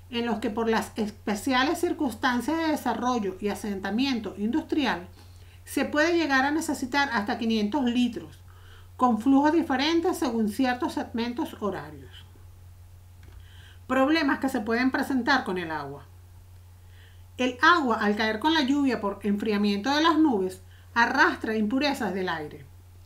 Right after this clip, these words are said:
Al circular por la superficie o a nivel de capas profundas, se le añaden otros contaminantes químicos, físicos o biológicos. Puede contener productos derivados de la disolución de los terrenos,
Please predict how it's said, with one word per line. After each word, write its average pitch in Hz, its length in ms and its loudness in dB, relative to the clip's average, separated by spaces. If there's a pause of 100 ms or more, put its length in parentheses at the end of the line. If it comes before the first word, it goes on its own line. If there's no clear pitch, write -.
(340)
Al 262 140 6
circular 277 480 2
por 370 100 4
la 359 120 6
superficie 294 760 2
o 208 120 2
a 220 40 2
nivel 226 360 0
de 269 120 -4
capas 294 280 0
profundas, 285 720 -2 (320)
se 269 160 -2
le 262 60 2
añaden 302 380 2
otros 330 300 4
contaminantes 233 800 0
químicos, 320 720 2
físicos 302 600 2
o 208 100 0
biológicos. 170 600 -6 (760)
Puede 294 240 4
contener 294 460 2
productos 294 420 0
derivados 262 520 2
de 302 40 0
la 262 120 2
disolución 214 720 -2 (140)
de 269 140 0
los 311 180 0
terrenos, 214 520 -2